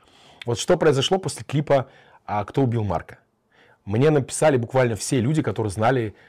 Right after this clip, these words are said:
а, нас тогда вместе в две тысячи одиннадцатом году, девушки там, которые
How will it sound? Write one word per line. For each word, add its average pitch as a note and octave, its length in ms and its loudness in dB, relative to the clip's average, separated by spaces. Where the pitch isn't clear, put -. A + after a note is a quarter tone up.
а, F#2 200 -8
нас G#2+ 240 0
тогда F#2 320 0
вместе D#3+ 340 0
в C3+ 40 -10
две B2+ 80 -12
тысячи C#3+ 140 -2
одиннадцатом B2+ 400 -4
году, A2+ 280 -2
девушки C#3 420 0
там, B2 300 -4
которые A#2 640 -2